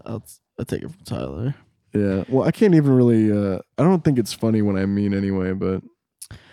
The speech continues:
Speaker 1: Um, yeah, it's, it's not because you're, like, a big dude.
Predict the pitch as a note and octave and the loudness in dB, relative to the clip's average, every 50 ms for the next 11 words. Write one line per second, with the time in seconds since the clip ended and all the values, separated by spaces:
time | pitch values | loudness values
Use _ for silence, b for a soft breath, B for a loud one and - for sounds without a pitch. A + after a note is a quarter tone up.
0 | B B B B B _ - C3+ C#3 C#3+ C#3+ C#3+ D3 E3+ F3+ G#3 F#3+ E3 D#3+ - | B B B B B _ -2 2 2 4 4 2 2 0 -2 0 0 0 0 -2
1 | - - - D#3+ D#3+ - F3+ F#3+ G3+ G#3 - F3+ - D#3+ D3 D3 D3 D3+ D#3 D3+ | -4 -4 -4 -4 -2 0 0 0 0 -2 -2 -2 -2 -2 -2 0 0 2 2 2
2 | D3 C3+ B2 A2 - - A#2 A#2+ A2+ G#2+ - - F#2 G#2+ A#2+ A2+ G2 C#2+ D#2+ F2 | 2 0 -2 -2 0 0 0 0 0 -4 -6 -4 0 0 2 2 0 -2 -4 -6
3 | B2 | -8